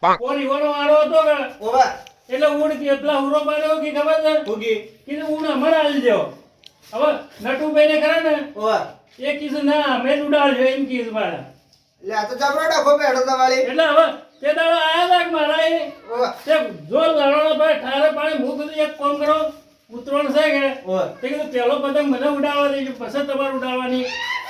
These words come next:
Speaker 2: બેને વાત છે."
Speaker 3: હા, એ બરોબર કીધું છો બા તમે.
Speaker 2: હા, એટલે આજ એક કોમ જ છે, એટલે તમને બોલાયા છે પાછા.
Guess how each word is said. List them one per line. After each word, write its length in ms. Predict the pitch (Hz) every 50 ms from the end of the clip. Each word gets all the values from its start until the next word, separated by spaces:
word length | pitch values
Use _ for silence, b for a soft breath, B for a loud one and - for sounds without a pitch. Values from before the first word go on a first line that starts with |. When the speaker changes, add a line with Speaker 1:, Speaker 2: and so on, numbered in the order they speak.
| -
Speaker 2:
બેને 260 | 196 220 226 233 233 233
વાત 300 | 233 220 - - - -
છે." 260 | 208 - - - -
Speaker 3:
હા, 560 | - 180 214 240 247 247 247 247 240 - - -
એ 40 | -
બરોબર 600 | 349 349 349 349 349 339 320 330 330 320 311 -
કીધું 160 | - - 302
છો 120 | 302 311 311
બા 300 | 311 320 311 320 311 311
તમે. 260 | 302 311 302 311 311
Speaker 2:
હા, 200 | 262 269 262 254
એટલે 240 | 254 254 269 302 294
આજ 240 | 285 285 302 294 277 277 254 - - 226 247
એક 320 | 277 302 302 - - -
કોમ 280 | 269 269 277 302 320 320
જ 80 | -
છે, 180 | - - 302 294
એટલે 420 | 277 254 254 262 262 302 311 311
તમને 280 | 311 311 311 311 302 285
બોલાયા 400 | 285 277 285 277 269 262 254 247
છે 100 | 247 214
પાછા. 400 | 220 208 180 170 165 139 139